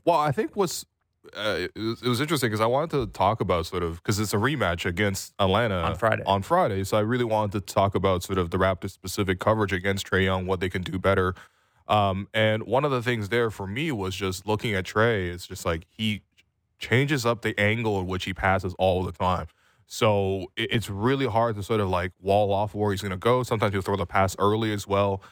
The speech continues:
Speaker 1: Like, things where he's coming off a pick and roll and the roller is in line with the defender. So let's say it's like he gets a screen from Okongwu and Precious is guarding Okongwu and he's guarding the screen.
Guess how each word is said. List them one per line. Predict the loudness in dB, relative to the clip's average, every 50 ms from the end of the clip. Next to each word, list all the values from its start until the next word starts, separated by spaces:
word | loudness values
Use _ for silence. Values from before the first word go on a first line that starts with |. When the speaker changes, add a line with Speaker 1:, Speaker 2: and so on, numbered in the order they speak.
| _ _ _ _ _
Speaker 1:
Like, | 0 0 0 2
things | 0 0 0 2 0
where | 0 0 2
he's | 0 -2 -4 -2
coming | 0 2 2 2
off | 2 0
a | -2
pick | -4 -2 -2
and | 0 0 2
roll | 2 2 2 2 0 -2 -4 -6 -6 -6
and | -2 0 0 0 0 -2 -2 -4
the | -4
roller | -4 0 2 2 2 2 2 0 0 0 0 -2 -2 -4 -8 -14 _ _ _ 0
is | 0 0 0 0 0
in | 2 2 2 2
line | 2 2 2 2 2 0 -2 -2
with | -4 -4 -6
the | -4
defender. | -6 -2 2 2 2 2 2 0
So | 0 0 0
let's | 0 0 0
say | 0 2 2
it's | 2 0 0
like | 0 0 0
he | 0 0
gets | 0 -2 -2 -2
a | -6
screen | -2 0 2 2 2
from | 0 -4 -6 -10 -10 -10
Okongwu | -10 -2 2 2 2 2 2 0 0 0 0 0 -2
and | -2 -2 -2 -4 0
Precious | 0 0 0 0 -2 -4
is | -2 0
guarding | 2 4 4 4 0 -2 -6 -8
Okongwu | -10 -2 2 2 2 4 2 0
and | -2 -2
he's | -4 0
guarding | 2 2 2 2 0
the | -2
screen. | -4 -2 -2 0 0 0 0 -2